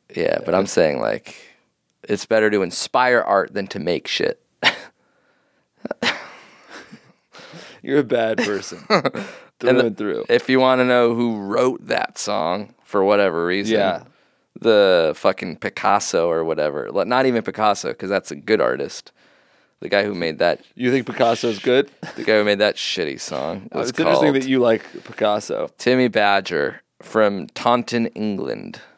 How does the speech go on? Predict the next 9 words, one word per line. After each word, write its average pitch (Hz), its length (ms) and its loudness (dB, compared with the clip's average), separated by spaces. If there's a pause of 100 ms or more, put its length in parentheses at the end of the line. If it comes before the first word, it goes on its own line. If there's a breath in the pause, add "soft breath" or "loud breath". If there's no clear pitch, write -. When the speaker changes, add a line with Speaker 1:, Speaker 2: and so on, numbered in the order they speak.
(240 soft breath)
Speaker 1:
So 82 260 0
thanks 139 400 -2
t-, - 100 -20 (360)
thank 127 320 0
you, 135 160 2
me, 117 340 0 (760)
and 98 160 -4
thanks, 110 360 0
Timmy. 113 520 -4